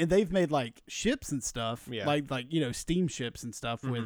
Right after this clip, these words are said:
Speaker 2: Mm-hmm.
Speaker 1: firebending. I mean, and that's pretty cool, but, you know, you can do, I mean, I'm just, you know, c-, totally out there at this point, but, like, with earthbending, you can do construction, you can do
Speaker 2: Mm-hmm.
Speaker 1: so much cool stuff. I mean, I'm all about it.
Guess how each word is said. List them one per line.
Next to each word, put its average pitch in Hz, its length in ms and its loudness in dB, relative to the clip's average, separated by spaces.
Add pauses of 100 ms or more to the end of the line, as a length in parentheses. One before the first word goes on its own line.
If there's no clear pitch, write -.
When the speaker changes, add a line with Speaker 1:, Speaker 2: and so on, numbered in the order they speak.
Speaker 2:
Mm-hmm. - 100 -6
Speaker 1:
firebending. 120 680 -4
I 165 40 -4
mean, 185 140 0
and 165 120 2
that's 214 160 2
pretty 131 200 0
cool, 131 260 -4
but, 127 260 -4 (640)
you 180 100 0
know, 175 80 2
you 139 240 -2
can 147 180 0
do, 123 340 -4 (380)
I 151 80 2
mean, 165 220 4
I'm 127 160 -6
just, - 320 -14
you 127 100 -6
know, 113 140 -8 (200)
c-, - 60 2 (140)
totally 123 380 -4
out 110 140 -4
there 113 120 -6
at - 60 -10
this 117 140 -8
point, 120 200 -6
but, 127 100 -6
like, 131 220 -6 (340)
with 135 380 -2
earthbending, 135 560 0
you 147 100 -2
can 139 140 -6
do 127 260 0
construction, 127 720 -4
you 120 140 -6
can 127 140 -4
do 120 140 -6
Speaker 2:
Mm-hmm. 117 240 -4 (220)
Speaker 1:
so - 280 -2
much 143 260 -2
cool 147 200 -2
stuff. 139 560 0
I 117 60 -8
mean, 101 240 -12 (1400)
I'm 131 100 -2
all 120 100 2
about 107 260 -2
it. 113 120 -8